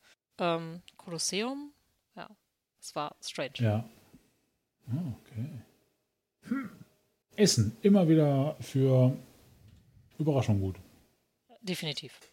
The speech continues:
Speaker 2: Aber du wohnst da noch, oder?
Speaker 1: Nein, auf gar keinen Fall.
Speaker 2: Ah.
Speaker 1: Wer einmal weg ist, zieht nie wieder zurück, glaub ich.
Speaker 2: Äh, <laughs> ja, würde ich jetzt mal so sagen.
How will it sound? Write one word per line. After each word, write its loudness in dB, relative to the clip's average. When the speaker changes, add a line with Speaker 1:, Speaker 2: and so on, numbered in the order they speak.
Speaker 2:
Aber 6
du 8
wohnst 8
da 4
noch, -2
oder? -6
Speaker 1:
Nein, -2
auf -18
gar -10
keinen -14
Fall. -14
Speaker 2:
Ah. -2
Speaker 1:
Wer 2
einmal 2
weg -4
ist, -4
zieht -8
nie -4
wieder -4
zurück, -8
glaub -6
ich. -12
Speaker 2:
Äh, 4
<laughs> 4
ja, 6
würde 2
ich -2
jetzt -4
mal 4
so 2
sagen. -4